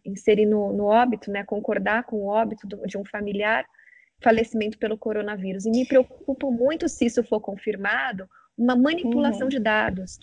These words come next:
Speaker 2: É,
Speaker 1: Essa
Speaker 2: inclusive,
Speaker 1: manipulação de
Speaker 2: já, já
Speaker 1: dados
Speaker 2: deu, desculpa, só pra te interromper, já de-,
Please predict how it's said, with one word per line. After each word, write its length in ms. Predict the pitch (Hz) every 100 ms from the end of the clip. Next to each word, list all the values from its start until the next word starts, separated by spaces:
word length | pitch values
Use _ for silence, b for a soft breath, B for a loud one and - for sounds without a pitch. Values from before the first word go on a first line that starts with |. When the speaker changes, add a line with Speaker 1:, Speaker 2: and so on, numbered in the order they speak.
| B -
Speaker 2:
É, 220 | 240 233
Speaker 1:
Essa 100 | 240
Speaker 2:
inclusive, 400 | 247 254 254 254
Speaker 1:
manipulação 260 | 247 269 233
de 60 |
Speaker 2:
já, 320 | 247 247 240
já 120 | 233 254
Speaker 1:
dados 120 | 254
Speaker 2:
deu, 260 | 247 247
desculpa, 600 | 214 226 254 - 214 220
só 160 | 214 226
pra 120 | 240
te 120 | 233
interromper, 420 | 233 233 226 226 233
já 160 | 233
de-, 400 | 220 220 226 -